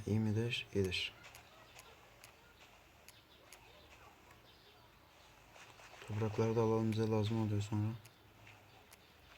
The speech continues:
Şuna bir tane bırakalım, fazla kazdık. Şuradan atlayabilirler mi? Atlayabilir, canavarlar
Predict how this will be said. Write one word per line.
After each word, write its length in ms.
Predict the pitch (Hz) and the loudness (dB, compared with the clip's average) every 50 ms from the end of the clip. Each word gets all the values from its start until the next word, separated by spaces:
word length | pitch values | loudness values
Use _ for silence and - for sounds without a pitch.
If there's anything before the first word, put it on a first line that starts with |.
| - - - - - - - - - - - - - - - - - - - - - - - - - - - - - - - - - - - - | -20 -20 -20 -20 -20 -20 -20 -20 -20 -20 -20 -20 -20 -20 -20 -20 -20 -20 -20 -20 -20 -20 -20 -20 -20 -20 -20 -20 -20 -20 -20 -20 -20 -20 -20 -18
Şuna 380 | - - - 104 104 101 101 | -12 -6 -2 0 0 2 0
bir 60 | 101 101 | 0 -2
tane 320 | - 101 101 101 104 101 | -2 0 0 2 2 2
bırakalım, 420 | 104 101 101 - 104 104 104 107 | 0 0 0 0 2 2 2 2
fazla 380 | 107 117 - 107 98 90 98 92 | 0 -2 -2 -2 0 0 -2 -2
kazdık. 380 | 95 95 95 92 98 101 98 101 - - - - - - - - - - - - - - - - - | -2 -4 -4 -4 -6 -6 -8 -8 -12 -18 -20 -20 -20 -20 -20 -20 -20 -20 -20 -20 -20 -20 -20 -20 -20
Şuradan 420 | - - - 110 107 107 107 107 107 | -20 -10 -6 -2 0 2 2 4 4
atlayabilirler 800 | 107 104 104 - 104 104 104 107 104 104 107 107 104 104 101 | 2 2 2 2 2 4 4 4 2 2 0 2 2 2 0
mi? 240 | 98 98 101 104 104 | 0 2 2 2 2
Atlayabilir, 440 | 101 101 - - 104 101 101 107 104 | 0 0 0 0 2 2 2 2 2
canavarlar 840 | - - 110 104 104 101 101 104 104 104 107 107 107 - - - | 2 4 4 4 4 4 4 2 2 2 0 0 -2 -4 -6 -8